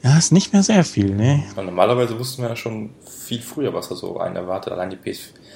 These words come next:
Speaker 2: ich meine, das fing ja schon mit der P S vier an. Das hat sich auch keiner irgendwie in den kühnsten Träumen nicht mal, ähm, erwartet, dass die da die P S vier ankündigen und dann war's dann so, ne? Mal schauen, was die uns jetzt vorsetzen. Welches Studio wir auch noch in unserer Auflistung vergessen haben, Sony Santa Monica.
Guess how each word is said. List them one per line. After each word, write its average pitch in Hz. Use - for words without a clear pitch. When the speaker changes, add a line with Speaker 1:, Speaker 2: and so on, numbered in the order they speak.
Speaker 2:
ich 98
meine, 101
das 104
fing 135
ja 127
schon 123
mit 110
der 110
P -
S 107
vier 147
an. 139
Das -
hat -
sich 110
auch 147
keiner 87
irgendwie 90
in 101
den 95
kühnsten 127
Träumen 117
nicht 90
mal, 90
ähm, 90
erwartet, 95
dass 95
die 98
da 95
die -
P -
S -
vier 113
ankündigen 92
und 87
dann 90
war's -
dann 87
so, -
ne? 95
Mal -
schauen, 107
was 104
die 104
uns 101
jetzt -
vorsetzen. 90
Welches 98
Studio 120
wir 107
auch 120
noch 123
in 110
unserer 107
Auflistung 120
vergessen 113
haben, 104
Sony 139
Santa 120
Monica. 110